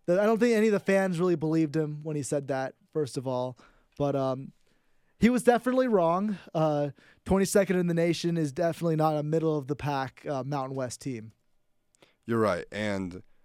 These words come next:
Speaker 2: this is the first time since twenty fourteen a Mountain West team has been ranked. Now that we got those two wins out of the way, let's talk about the third game this week.
Speaker 1: Oh, yes, the third game away,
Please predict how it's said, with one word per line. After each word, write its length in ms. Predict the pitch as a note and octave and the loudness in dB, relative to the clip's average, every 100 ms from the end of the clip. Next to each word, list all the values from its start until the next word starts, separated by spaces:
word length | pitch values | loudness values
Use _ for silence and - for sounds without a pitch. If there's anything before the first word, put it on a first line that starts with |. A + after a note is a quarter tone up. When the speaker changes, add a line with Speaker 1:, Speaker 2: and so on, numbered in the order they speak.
| _ _ _ _ _ _ _ _ _ _ _ _ _ _ _ | _ _ _ _ _ _ _ _ _ _ _ _ _ _ _
Speaker 2:
this 180 | A#2 B2 | -4 -2
is 80 | C3 | -2
the 80 | A#2+ | -4
first 240 | - A#2+ | -2 2
time 140 | B2 A2 | 0 -2
since 200 | G#2+ - | -10 -8
twenty 220 | A2+ G#2+ | -6 -4
fourteen 380 | A2 G2+ G#2+ G2 | -4 -4 -4 0
a 20 | |
Mountain 400 | F#2+ G2+ G2 G2+ | 0 0 -2 -4
West 240 | F#2+ - | -6 -6
team 180 | G#2+ F#2+ | -8 -8
has 180 | G2 F2 | -8 -10
been 260 | G2 F#2+ | -10 -10
ranked. 380 | F#2+ F#2+ F2+ - _ _ | -12 -14 -16 -20 _ _
Now 140 | G#2+ C3 | 0 2
that 120 | C3 | 2
we 60 | B2 | 2
got 180 | A#2 | 2
those 200 | G#2+ B2 | 2 0
two 140 | - A2+ | 0 -2
wins 200 | G2 F#2+ | -2 -2
out 100 | F#2+ | -2
of 40 | |
the 80 | F2+ | -2
way, 220 | F2+ G2 - _ _ - | -4 -4 -8 _ _ -12
let's 160 | G2+ - | -8 -2
talk 180 | G2 G2 | -2 0
about 320 | G2 F#2+ - _ _ - | 0 0 -4 _ _ -16
the 120 | G2 | -12
third 320 | - C#3+ - | 0 2 2
game 200 | A2 F2+ | -2 -6
this 180 | F2 - | -8 -16
week. 160 | - - - _ _ _ _ _ _ A3 | -18 -20 -20 _ _ _ _ _ _ 2
Speaker 1:
Oh, 200 | A3+ G#3+ | 4 6
yes, 300 | G3 F#3+ - | 4 2 2
the 120 | F#3 | 2
third 320 | - A#3+ F#3+ | 6 4 4
game 260 | A3 A3+ G#3 | 2 2 0
away, 600 | F#3+ G#3 A3 A3 A3 | 0 2 2 2 0